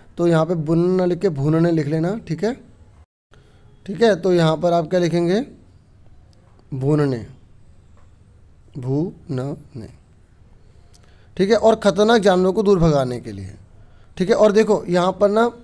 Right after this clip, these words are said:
किन कार्यों के लिए करते होंगे, तो आपने इसको पॉइंटों में लिखना तो और अच्छा बेटर रहेगा। जैसे इसको नंबर एक डाल दिया, पहले आपने ये लिख दिया, नंबर एक डाल दिया, इसको नंबर दो डाल दिया, इसको नंबर तीन डाल दिया। ठीक है, तो ये क्या है? भुनने।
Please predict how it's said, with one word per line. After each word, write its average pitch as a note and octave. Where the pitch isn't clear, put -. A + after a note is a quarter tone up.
किन G#3+
कार्यों G3+
के G#3
लिए G#3
करते G#3
होंगे, G#3
तो A3+
आपने F#3+
इसको A3+
पॉइंटों G3
में G3+
लिखना F#3+
तो A3
और G3
अच्छा F3
बेटर D#3+
रहेगा। C3+
जैसे D3+
इसको E3+
नंबर E3+
एक E3
डाल F3
दिया, G3
पहले D#3
आपने E3+
ये F3+
लिख F3
दिया, G3+
नंबर E3
एक E3+
डाल F#3
दिया, G3+
इसको E3
नंबर E3
दो D#3+
डाल F3+
दिया, G#3
इसको F3
नंबर F3
तीन D#3+
डाल A2+
दिया। A2+
ठीक F3
है, A#3
तो D3+
ये D#3
क्या F3
है? G3
भुनने। C3+